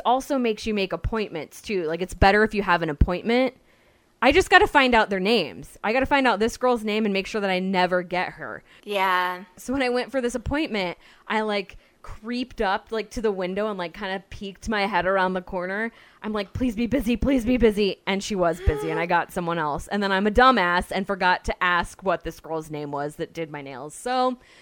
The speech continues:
Speaker 1: guess I'm just gonna have to suffer yet again next time I go. But I do wanna know what everybody else thinks. Like, how do you get out of this situation?
Speaker 2: I, they're not gonna, like, hate you if you say, "I don't want her to do my nails."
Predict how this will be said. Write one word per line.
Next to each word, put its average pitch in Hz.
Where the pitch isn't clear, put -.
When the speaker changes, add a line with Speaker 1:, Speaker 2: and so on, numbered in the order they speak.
Speaker 1:
guess 294
I'm 302
just 311
gonna 311
have 311
to 320
suffer 277
yet 202
again 175
next 170
time 170
I 170
go. 151
But 240
I 214
do 233
wanna 277
know 208
what 180
everybody 185
else 214
thinks. 160
Like, 165
how 262
do 330
you 330
get 302
out 359
of 349
this 285
situation? 190
Speaker 2:
I, 381
they're 294
not 285
gonna, 349
like, 339
hate 233
you 196
if 214
you 220
say, 214
"I 214
don't 214
want 196
her 214
to 190
do 180
my 170
nails." 170